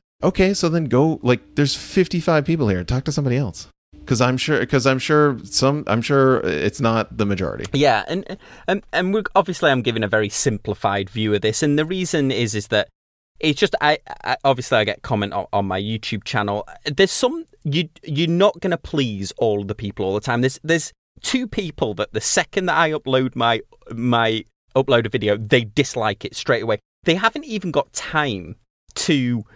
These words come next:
Speaker 2: watch the whole thing. There's just something that they just fundamentally dislike about me,
Speaker 1: <laughs>
Speaker 2: or they like to hate watch the content. And what's hilarious is, to me, is that
Speaker 1: Hate wa-, hate watching, is that hate watching? Is that, like, doom scrolling? Is that
Speaker 2: It's,
Speaker 1: what we're doing?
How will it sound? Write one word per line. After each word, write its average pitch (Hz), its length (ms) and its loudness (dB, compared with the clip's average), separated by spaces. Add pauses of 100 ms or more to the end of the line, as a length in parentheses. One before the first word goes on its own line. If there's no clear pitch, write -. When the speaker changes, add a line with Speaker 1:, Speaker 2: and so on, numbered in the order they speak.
(120)
Speaker 2:
watch 135 320 4
the 175 80 -2
whole 139 220 0
thing. 147 240 0
There's 151 160 -2
just - 180 -2
something 208 320 0
that 143 160 0
they 131 100 2
just - 200 -8 (160)
fundamentally 139 760 0
dislike 104 500 -4
about 98 260 0
me, 139 560 2 (180)
Speaker 1:
<laughs> - 200 -6
Speaker 2:
or 143 180 6
they 127 140 4
like 120 220 4
to 123 100 -2
hate 143 280 -4
watch - 280 -4
the 98 100 -2
content. 156 540 0 (240)
And 165 120 4
what's - 220 0
hilarious 135 840 2 (100)
is, 107 480 -2
to - 160 -2
me, 120 220 2
is 107 140 0
that 113 140 4
Speaker 1:
Hate 117 220 0
wa-, - 160 -4 (260)
hate 143 200 4
watching, 139 300 4
is 123 60 2
that 135 160 4
hate 120 220 2
watching? 107 260 2
Is 104 60 0
that, 160 80 2
like, 110 160 2
doom 101 180 0
scrolling? 123 500 -2
Is 110 100 0
that 110 100 4
Speaker 2:
It's, - 100 0
Speaker 1:
what - 20 0
we're 123 60 0
doing? 123 220 2